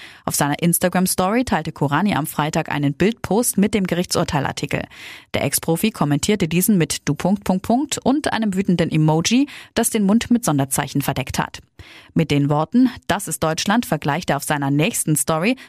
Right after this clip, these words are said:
Metzelders Strafmaß mit einem Urteilsspruch einer Rentnerin,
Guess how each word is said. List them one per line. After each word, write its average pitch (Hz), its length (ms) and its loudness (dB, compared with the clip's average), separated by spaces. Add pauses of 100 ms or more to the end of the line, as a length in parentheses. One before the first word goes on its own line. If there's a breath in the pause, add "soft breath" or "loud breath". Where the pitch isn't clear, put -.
Metzelders 196 500 0
Strafmaß 190 680 0
mit 233 160 0
einem 208 180 0
Urteilsspruch 180 600 -2
einer 139 240 -2
Rentnerin, 185 540 2